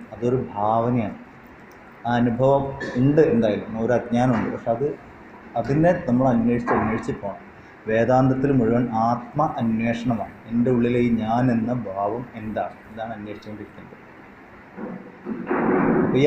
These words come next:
അന്വേഷണം അതിൻ്റെ ലക്ഷ്യത്തിലെത്തുന്നത് വരെ അതവിടെയുണ്ട്, നമ്മളെ അനുഭവമാണ്. അത് കഴിഞ്ഞില്ലേ ഈ നമ്മൾ, ഞാൻ ഇടയ്ക്കിടയ്ക്ക് പറഞ്ഞൊരു ഉദാഹരണമുണ്ട്, ഈ കണക്കിൽ ആൾജിബ്ര ചെയ്യുമ്പോൾ നമ്മൾ എക്സ് എന്നൊരു വാല്യൂ ഇട്ടിട്ട് ചെയ്യും,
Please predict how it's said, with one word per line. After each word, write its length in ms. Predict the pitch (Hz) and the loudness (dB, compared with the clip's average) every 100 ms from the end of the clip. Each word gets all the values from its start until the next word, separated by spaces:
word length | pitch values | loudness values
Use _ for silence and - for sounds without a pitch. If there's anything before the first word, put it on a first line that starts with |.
| 135 | 6
അന്വേഷണം 480 | 135 143 143 165 180 | 6 4 4 2 4
അതിൻ്റെ 200 | 143 147 147 | 4 2 2
ലക്ഷ്യത്തിലെത്തുന്നത് 720 | 131 139 147 156 - 143 156 143 | 2 0 2 2 4 2 4 6
വരെ 140 | 143 135 | 6 6
അതവിടെയുണ്ട്, 500 | 131 131 127 113 - - - - - - - - - - - - | 6 4 4 2 -4 -10 -20 -20 -20 -20 -20 -20 -20 -20 -20 -6
നമ്മളെ 180 | 135 139 | 2 4
അനുഭവമാണ്. 440 | 135 120 120 92 - - - | 4 4 2 0 -4 -12 -14
അത് 100 | 120 127 | -8 -4
കഴിഞ്ഞില്ലേ 380 | 131 135 98 101 117 | -2 -2 -2 -2 0
ഈ 20 | 117 110 - - - - - - - - 113 | 0 0 -4 -14 -20 -20 -20 -20 -20 -10 0
നമ്മൾ, 200 | 120 127 127 120 117 110 104 113 | 2 4 4 4 4 2 0 0
ഞാൻ 100 | 120 | 0
ഇടയ്ക്കിടയ്ക്ക് 380 | 120 131 123 135 131 | 0 0 0 2 2
പറഞ്ഞൊരു 260 | 127 123 113 | 2 0 2
ഉദാഹരണമുണ്ട്, 500 | 113 117 120 113 107 | 2 2 0 0 -2
ഈ 20 | 107 | -2
കണക്കിൽ 460 | 113 113 - 131 117 - - - - - - - - - - 110 | -2 0 0 0 0 -2 -8 -18 -20 -20 -20 -20 -20 -20 -8 -2
ആൾജിബ്ര 380 | 113 117 120 131 135 - | 0 0 0 4 4 2
ചെയ്യുമ്പോൾ 320 | 127 127 127 123 | 0 0 2 2
നമ്മൾ 160 | 123 127 - 147 | 2 0 0 0
എക്സ് 260 | - - 156 | 0 0 2
എന്നൊരു 240 | 147 143 | 4 6
വാല്യൂ 280 | 131 123 127 | 6 6 4
ഇട്ടിട്ട് 240 | 127 120 120 | 2 2 2
ചെയ്യും, 200 | 95 - | 0 -2